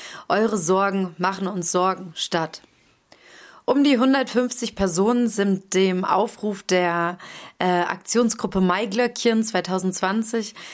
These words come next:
gefolgt, um auf der nicht angemeldeten Kundgebung ein Zeichen gegen Populismus und Verschwörungstheorien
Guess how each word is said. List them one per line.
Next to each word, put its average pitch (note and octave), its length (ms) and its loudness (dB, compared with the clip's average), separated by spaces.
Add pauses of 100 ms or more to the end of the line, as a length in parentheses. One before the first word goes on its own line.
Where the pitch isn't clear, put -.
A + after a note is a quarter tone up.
(240)
gefolgt, G#3+ 580 0
um G3+ 320 2
auf F#3 240 -2
der F#3+ 160 2
nicht A#3 280 2
angemeldeten G3 840 0
Kundgebung F#3+ 600 -2
ein E3+ 160 -4
Zeichen G3+ 560 -2
gegen G3+ 320 -2
Populismus G3 800 0 (340)
und G#3 120 0
Verschwörungstheorien G3+ 1300 0